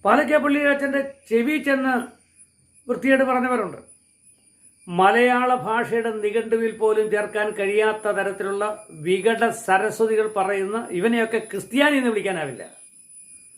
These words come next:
അത്തരം ആളുകളെ പുരോഹിതന്മാരായി മാറിയാലത്തെ അവസ്ഥ എന്തായിരിക്കും? സാത്താൻ്റെ പ്രതിരൂപങ്ങൾ എന്ന രീതിയിൽ നമ്മൾ പരിഗണിക്കേണ്ടി വരും. സഹോദരി, അതിനാൽ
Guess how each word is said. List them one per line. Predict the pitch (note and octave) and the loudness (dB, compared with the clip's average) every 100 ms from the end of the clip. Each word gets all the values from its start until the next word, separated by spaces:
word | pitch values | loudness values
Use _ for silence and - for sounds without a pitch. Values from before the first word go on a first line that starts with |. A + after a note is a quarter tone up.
| B5+ B5+ - - - - A#5+ A#5 - - - - - - - - - - - - - F3+ | _ -20 -20 -20 -20 -20 -20 -20 -20 -20 -20 -20 -20 -20 -20 -20 -20 -20 -20 -20 -8 -6
അത്തരം | - A3+ A#3 G#3+ | 0 2 2 2
ആളുകളെ | A#3 A#3 A#3 A3+ A3+ - _ _ _ _ _ _ _ - | 0 0 0 -4 -6 -16 _ _ _ _ _ _ _ -6
പുരോഹിതന്മാരായി | E3 A3+ C4+ C#4 C4+ B3 A#3+ A3 | 4 6 6 2 2 2 2 0
മാറിയാലത്തെ | G#3 G#3 G#3 F#3 F#3+ | -2 -2 -4 -4 -6
അവസ്ഥ | F3+ G#3 F#3 | -6 -8 -8
എന്തായിരിക്കും? | F#3+ F3 E3+ - _ _ _ _ _ _ _ _ _ _ _ _ _ _ _ _ _ - | -8 -10 -14 -20 _ _ _ _ _ _ _ _ _ _ _ _ _ _ _ _ _ 2
സാത്താൻ്റെ | G3 A3 G#3+ G#3+ G3+ | 4 4 2 0 -2
പ്രതിരൂപങ്ങൾ | F#3+ G3+ G#3+ G#3 G3+ G3 F#3+ | -2 0 2 0 -2 -6 -6
എന്ന | F#3 F#3 | -4 -2
രീതിയിൽ | F3 F3+ G3 | -2 -2 -4
നമ്മൾ | F3 D#3+ D3+ | -6 -6 -6
പരിഗണിക്കേണ്ടി | C3+ C3 A#2+ A2+ F#2+ | -8 -10 -14 -16 -16
വരും. | F#2 - _ _ _ _ | -16 -18 _ _ _ _
സഹോദരി, | G3+ G#3 G#3 G#3 | 0 2 2 0
അതിനാൽ | G3 G3 | 0 -2